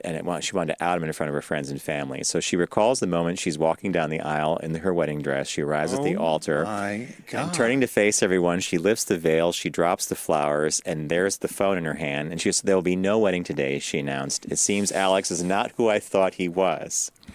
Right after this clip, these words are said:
Speaker 1: Casey then began to read every single depraved and deviant little thing that Alex had sent to this other girl. She read every
Speaker 2: Is
Speaker 1: single
Speaker 2: there a video, I hope?
Speaker 1: <laughs> I didn't even think of looking for this.
Speaker 2: Right? Wouldn't that be great?
Speaker 1: That would have been great.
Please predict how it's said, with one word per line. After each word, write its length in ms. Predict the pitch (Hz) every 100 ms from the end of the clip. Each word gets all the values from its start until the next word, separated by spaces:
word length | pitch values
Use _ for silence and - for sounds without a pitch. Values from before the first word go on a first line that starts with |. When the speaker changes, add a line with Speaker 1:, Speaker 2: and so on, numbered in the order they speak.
| - - - - - -
Speaker 1:
Casey 560 | - 117 117 - 120 120
then 500 | 113 110 143 190 180
began 540 | 135 113 104 101 104 110
to 200 | - 95
read 480 | 98 107 87 82 - -
every 640 | 113 123 123 131 131 147
single 680 | - - - 110 101 98 98
depraved 800 | 92 85 - 95 92 101 113 120
and 200 | 82 80
deviant 340 | 85 92 107
little 180 | 95 95
thing 300 | - 92 85
that 140 | 78 -
Alex 400 | 78 82 82 -
had 100 | 80
sent 240 | 85 78
to 60 | 76
this 180 | 73 -
other 200 | 69 71
girl. 240 | 78 71
She 160 | - 90
read 180 | 85 - -
every 240 | 90 90
Speaker 2:
Is 80 | 92
Speaker 1:
single 220 | - 254
Speaker 2:
there 60 | 220
a 20 |
video, 360 | 104 175 233 233
I 100 | 220
hope? 280 | 220 311 -
Speaker 1:
<laughs> 40 | -
I 1200 | - 622 359 740 762 - 831 - - - 269 294
didn't 120 | 277
even 180 | 262 254
think 260 | 285 277
of 160 | 247 185
looking 420 | 214 294 320 285
for 200 | 233 190
this. 340 | 139 104 208 254
Speaker 2:
Right? 60 |
Wouldn't 120 | 190 247
that 140 | 220
be 100 | 156
great? 240 | 123 135 143
Speaker 1:
That 100 | 247
would 120 | 208
have 60 |
been 200 | 127 104
great. 420 | 92 104 175 139